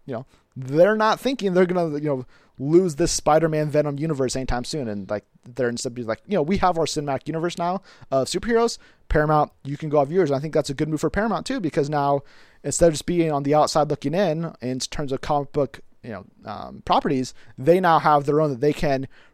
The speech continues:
pretty much freely create because a lot of people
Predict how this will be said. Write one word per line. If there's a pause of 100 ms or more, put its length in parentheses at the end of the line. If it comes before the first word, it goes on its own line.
(200)
pretty
much
freely
create
because
a
lot
of
people